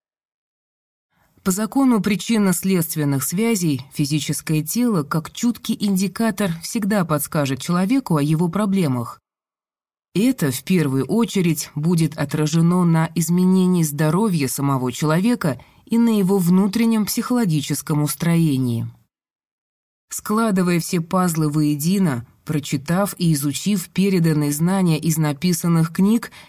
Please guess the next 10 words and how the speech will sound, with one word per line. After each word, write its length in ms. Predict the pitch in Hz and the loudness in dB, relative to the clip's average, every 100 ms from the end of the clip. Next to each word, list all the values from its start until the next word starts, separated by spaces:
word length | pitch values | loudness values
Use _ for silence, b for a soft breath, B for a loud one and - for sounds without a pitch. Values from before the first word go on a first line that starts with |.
| B | B
необходимо 720 | 139 131 - 143 139 202 208 185 | -6 -4 -2 -4 0 0 2 4
многое 580 | 165 170 196 208 170 | 6 4 2 0 0
осознать 680 | 139 147 135 151 196 226 - _ | -2 -4 -2 -2 -2 -4 -8 _
и 120 | 135 | -6
выбрать 540 | 131 185 190 196 - - | -2 0 0 -2 -4 -6
правильный 600 | 165 202 165 131 131 135 | -2 0 0 0 0 0
ориентир 500 | 139 147 - 254 254 | 0 -2 0 -2 -2
пути 420 | - 147 - 196 | -4 -6 -2 -4
своего 400 | - 151 139 156 | -2 -2 -2 0
развития, 680 | 180 180 202 190 165 135 | 0 -2 -2 -2 -2 -4